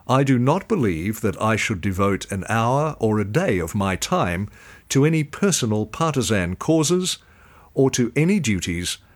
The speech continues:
other than the awesome duties of this office, the presidency of your country.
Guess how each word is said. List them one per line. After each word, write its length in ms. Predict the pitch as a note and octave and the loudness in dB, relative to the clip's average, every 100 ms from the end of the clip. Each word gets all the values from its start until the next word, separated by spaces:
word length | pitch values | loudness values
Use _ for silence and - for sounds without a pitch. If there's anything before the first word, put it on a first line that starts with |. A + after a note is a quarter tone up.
| - | -6
other 260 | - A#2+ C3 | 0 2 2
than 280 | A#2 A2 G2+ | 2 2 0
the 180 | G2+ F#2+ | -2 -2
awesome 480 | C3+ D3 C#3+ D#3+ D3+ | 0 2 0 0 0
duties 460 | A2 G#2+ G#2+ G2 - | 0 0 0 -2 -4
of 320 | G2 F#2+ F2 G2 | -2 -4 -2 -2
this 180 | G2+ | 0
office, 520 | - G#2 - - - - - - - - - - | 0 -2 -4 -8 -8 -8 -18 -20 -20 -20 -18 -8
the 80 | |
presidency 800 | F#2+ - D#3 B2 F#2 D#2+ E2 D#2+ | -4 0 2 0 -4 -4 -6 -6
of 220 | - G2+ G2 | -4 -4 -2
your 180 | F#2 | -4
country. 580 | D#2+ - G2+ - D2+ - | -4 -4 -4 -4 -10 -14